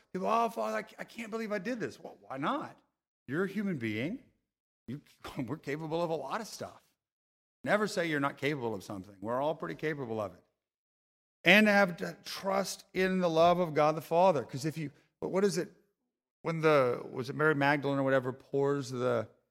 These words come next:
the, the, the oil and, you know, "Why are you doing this?" And she says, "She loves much 'cause she's been forgiven for much." You know, we're gonna love more when we realize we, you've gotta experience the merciful love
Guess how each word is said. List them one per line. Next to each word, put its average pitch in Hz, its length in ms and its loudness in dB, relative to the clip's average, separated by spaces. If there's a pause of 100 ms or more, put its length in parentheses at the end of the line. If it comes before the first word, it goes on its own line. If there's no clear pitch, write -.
(380)
the, 135 480 -4
the, 131 240 -8 (100)
the 123 180 -10 (1000)
oil 147 720 6
and, 110 420 -8 (760)
you 143 80 -12
know, 123 200 -8
"Why 139 120 -20
are 170 100 -8
you 160 100 -8
doing 170 280 0
this?" 110 240 -4
And 113 100 -10
she - 100 -14
says, 117 300 -4
"She 151 320 -8
loves 143 460 2
much 143 340 0
'cause 123 140 -6
she's 131 180 -6
been 143 180 -4
forgiven 180 460 -2
for 165 140 -2
much." 110 440 -2 (760)
You 120 60 -10
know, 131 60 -6
we're 147 80 -2
gonna 147 160 0
love 160 260 4
more 156 300 2
when 139 100 -4
we 135 60 -4
realize 135 640 -4
we, 131 100 -12 (280)
you've 143 120 -10
gotta 202 220 0
experience 220 680 0
the 175 80 -2
merciful 156 480 -2
love 107 500 2